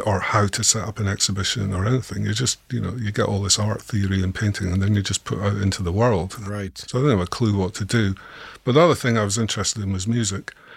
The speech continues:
Speaker 1: And it was around about the same time. Uh, so while I was at art school, I used to D J at art school parties. And this was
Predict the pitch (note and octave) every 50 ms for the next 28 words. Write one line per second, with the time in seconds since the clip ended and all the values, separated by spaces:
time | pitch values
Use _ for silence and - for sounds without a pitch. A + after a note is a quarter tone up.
0 | - - - B2+ A#2 A2+ A2+ D3 C#3+ D3+ D#3 D3+ C3 A#2+ A2+ G2+ G2+ - - -
1 | A#2+ A2+ G#2 - - B2 A2+ A2+ A2 A2+ A2 G#2+ G2+ - _ _ _ _ _ _
2 | _ _ - G#2 G2 G2 - - - - B2+ A2+ B2 D3+ D3+ C#3+ B2 - A2 -
3 | A#2+ A#2 A2+ A2+ - - - A2+ G#2+ G#2 G#2 A2 A#2 G#2+ - - G#2 F#2 - -
4 | A2+ A2 G#2+ G2+ G#2 G2 G2 G2+ F#2 - _ _ _ _ _ _ - G#2 F#2+ -
5 | - _ _ _ - - A2 G2 F#2 - - - A2+ G2+ F#2 - - G#2+ G2 G2+
6 | - A#2 G2+ G2+ G2 - G#2+ A2+ C3 C3 - C3+ A2 -